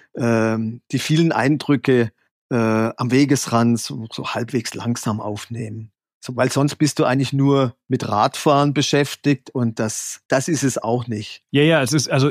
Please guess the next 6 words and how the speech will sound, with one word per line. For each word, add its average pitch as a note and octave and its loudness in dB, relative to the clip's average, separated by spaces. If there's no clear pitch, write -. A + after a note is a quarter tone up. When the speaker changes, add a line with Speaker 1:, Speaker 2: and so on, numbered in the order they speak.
Speaker 2:
vor C3+ -2
allem, D3+ 2
also B2+ -2
ich, - -8
ich D#3 -8
gehöre C3+ 2